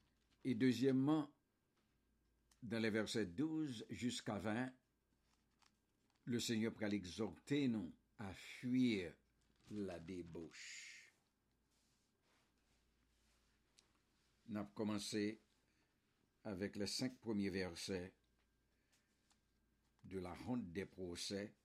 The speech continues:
entre chrétiens. Apôtre l'a commencé comme suit, mes bien-aimés. Il dit, « L'un d'entre vous,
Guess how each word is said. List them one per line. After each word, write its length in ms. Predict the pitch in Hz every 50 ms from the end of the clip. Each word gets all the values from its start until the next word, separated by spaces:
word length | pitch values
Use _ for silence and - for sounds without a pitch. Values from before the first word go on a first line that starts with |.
| _ _ _ _ _ _ _ _ _ _ _ -
entre 360 | 113 104 104 101 - 92 87
chrétiens. 640 | - - 90 92 87 82 - - - 95 87 82 - _ _ _ _ _ _ _ _ _ _ _ _ _ _ _ _ _ _ _ _ _ _ _ _ _ _ _ _ _ _ _ _ _ _ _ _ _ _ _ _ _ _ _ _ _ _ _ _ _ _ _ _ _ _ _ _ _ _ _ _ _ _ _ _ _ _ _ _ -
Apôtre 320 | 131 127 127 160 165 - 151
l'a 80 | 147
commencé 400 | - - 139 135 131 - - 131
comme 240 | - 127 113 110 104
suit, 280 | - - - 123 120 92
mes 140 | 95 101
bien-aimés. 480 | 90 92 95 95 92 90 87 82 - - - _ _ _ _ _ _ _ _ _ _ _ _ _ _ _ _ _ _ _ _ _ _ _ _ _ _ -
Il 80 | 143
dit, « 140 | 127 123 139
L'un 320 | 120 123 127 151 175 180 170
d'entre 520 | 147 127 123 120 120 104 - 110 117 110
vous, 460 | 110 113 107 101 104 110 110 123 -